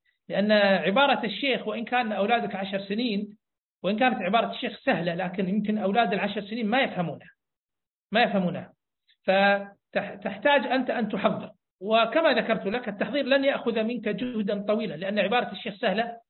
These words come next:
ومختصرة والكتاب ليس طويلا، فممكن أن يلخص الإنسان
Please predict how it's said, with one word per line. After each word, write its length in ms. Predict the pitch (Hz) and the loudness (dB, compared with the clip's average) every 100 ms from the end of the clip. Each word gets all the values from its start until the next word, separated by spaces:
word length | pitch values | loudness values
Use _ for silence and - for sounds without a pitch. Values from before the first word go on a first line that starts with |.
| _ | _
ومختصرة 760 | 165 175 - 220 214 233 233 - _ | -8 -6 -2 0 2 2 0 -8 _
والكتاب 380 | 202 196 262 233 | -12 -4 0 2
ليس 180 | 240 226 | 2 0
طويلا، 460 | 214 208 214 - - _ _ _ _ _ _ _ _ _ _ - | 0 0 0 -4 -12 _ _ _ _ _ _ _ _ _ _ -6
فممكن 400 | 214 294 247 214 | -2 -2 -4 -4
أن 80 | 196 | -4
يلخص 500 | 214 254 - 190 175 | -2 -2 -4 -8 -8
الإنسان 600 | 165 160 208 269 240 | -12 -2 0 0 -2